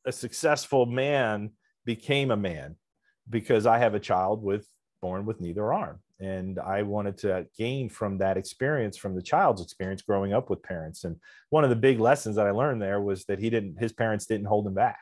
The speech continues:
When he wanted, when he was dreaming about something that was crazy, even if they thought it was crazy too, they let him go and do it. Because wanting to play professional baseball on crutches sounds pretty crazy.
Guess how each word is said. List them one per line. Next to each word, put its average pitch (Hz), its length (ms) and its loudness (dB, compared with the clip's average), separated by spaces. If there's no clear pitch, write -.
When 104 140 -2
he 117 100 0
wanted, 113 320 2
when 110 100 0
he 127 60 2
was 117 140 2
dreaming 123 360 0
about 104 220 2
something 113 280 -2
that 101 100 -6
was 92 100 -8
crazy, 120 560 0
even 135 220 4
if 110 100 0
they 147 160 6
thought 123 160 6
it 107 60 4
was 104 100 0
crazy 107 320 -2
too, 156 240 0
they 104 160 2
let 107 240 2
him 107 160 -2
go 107 280 0
and 95 120 -8
do 131 200 -2
it. 82 120 -6
Because 110 480 -2
wanting 127 220 0
to 113 60 -2
play 117 200 2
professional 110 480 -4
baseball 113 300 0
on 101 80 -2
crutches 107 560 -2
sounds 98 240 -2
pretty 101 240 -6
crazy. 110 480 -2